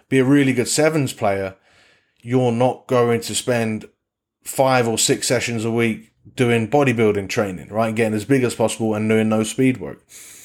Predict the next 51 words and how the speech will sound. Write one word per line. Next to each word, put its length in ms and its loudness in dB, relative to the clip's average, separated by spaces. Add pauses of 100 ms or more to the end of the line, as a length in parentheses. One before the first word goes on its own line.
(320)
Likewise, 520 4
if 200 -2
you 240 2
want 220 0
to 100 -8
be 340 2
a 120 0
really 300 2
impactful 460 -4
scrummager 560 0
or 100 2
something, 380 -2
then 320 -2 (320)
same 260 0
thing. 160 2
You're 100 0
not 100 2
gonna 160 0
spend 200 -2
all 160 0
your 120 0
time 200 -4
doing 140 -2
it. 80 -4
It 240 -2
guides 380 2
your 160 4
training 560 2
as 180 -2
to 340 -2 (220)
how 260 0
you 160 0
want 180 -2
to 80 -10
play, 300 2
the 140 0
athlete 300 -2
you 80 -2
wanna 140 -2
be, 160 0
the 80 -2
person 360 -2
that 80 -2
you 100 -2
wanna 180 -2
be, 140 -2
and 80 -4
it 100 -8
guides 420 2
that, 260 -4 (520)
um, 500 -2